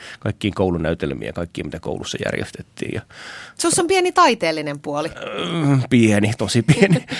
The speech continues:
Speaker 1: <laughs> Mutta tota, rupesin olemaan näissä, näissä mukana ja tykkäsinkin siitä ja ehkä sitä kautta tuli sitten itseluottamusta ja,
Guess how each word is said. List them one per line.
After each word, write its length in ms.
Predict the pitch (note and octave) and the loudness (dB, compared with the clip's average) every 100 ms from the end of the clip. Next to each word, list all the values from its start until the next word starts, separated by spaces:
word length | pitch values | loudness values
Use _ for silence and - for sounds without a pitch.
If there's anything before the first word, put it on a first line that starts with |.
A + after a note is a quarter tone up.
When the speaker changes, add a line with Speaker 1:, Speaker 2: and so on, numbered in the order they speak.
| - | -6
Speaker 1:
<laughs> 220 | F3 D3 | -6 -4
Mutta 340 | A#2+ A2+ - | -2 -2 0
tota, 460 | G#2+ G#2 A2 G#2 - - - _ _ - | -2 2 4 4 2 -6 -20 _ _ -6
rupesin 440 | A#2 A2+ A#2 A#2 | -4 -2 -2 0
olemaan 380 | G#2 G2+ G2 F#2 | 0 0 0 0
näissä, 380 | G2 F2 - E2+ _ _ - | -2 -2 -2 -4 _ _ -4
näissä 380 | A2+ G#2 - F2+ | 0 0 0 -4
mukana 460 | F2+ - - G2+ | -4 -4 -4 -4
ja 240 | F#2 F#2 - - _ - | -2 -2 -2 -8 _ -2
tykkäsinkin 500 | A2+ - G2 - G2+ | 0 0 -4 -4 -6
siitä 380 | - - - G1+ | -4 -6 -4 -4
ja 180 | G#1+ G#1+ - - - - | -2 -4 -4 -8 -12 -6
ehkä 280 | - - - | -4 -4 -4
sitä 280 | - D#3 B2+ | -2 -2 0
kautta 280 | C3 A#2 A2+ | 0 -2 -4
tuli 240 | A#2+ G#2+ | -2 -2
sitten 360 | G2+ - G2 - - - - - - | -4 -4 -2 -4 -8 -20 -20 -20 -12
itseluottamusta 920 | E2 E2+ E2 E2+ F#2 - A2 G#2 - G2+ | -8 -4 -2 0 -2 -4 -4 -4 -4 -2
ja, 320 | G2 F#2+ | -2 -2